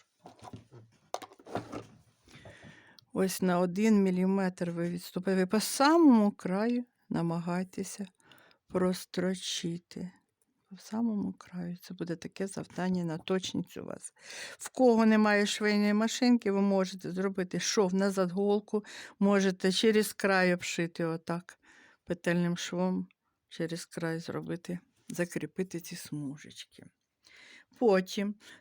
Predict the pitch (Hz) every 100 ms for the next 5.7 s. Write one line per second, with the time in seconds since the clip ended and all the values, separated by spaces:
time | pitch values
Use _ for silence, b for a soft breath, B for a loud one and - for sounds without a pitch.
0 | _ 190 180 92 - _ 180 220 220 -
1 | 202 - - 151 - - 202 190 - _
2 | _ _ _ _ _ _ _ _ _ _
3 | _ _ _ _ _ _ _ 190 190 185
4 | 285 - - - 180 - 185 180 175 -
5 | - - 180 - 190 196 -